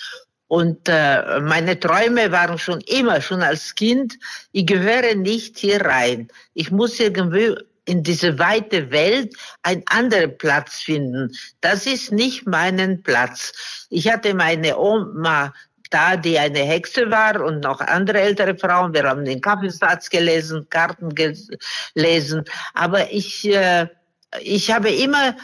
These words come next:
gewusst, ich komm von woanders hin und ich muss ganz weit weg irgendwann. Äh, dann ging natürlich die Schule, die, ähm, kommunistische Erziehung,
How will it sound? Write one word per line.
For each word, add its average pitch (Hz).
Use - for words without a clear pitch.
gewusst, 208
ich -
komm 294
von 247
woanders 247
hin 247
und 214
ich 226
muss 208
ganz 196
weit 165
weg 143
irgendwann. 120
Äh, 170
dann 202
ging 240
natürlich 202
die 151
Schule, 262
die, 160
ähm, 143
kommunistische 196
Erziehung, 226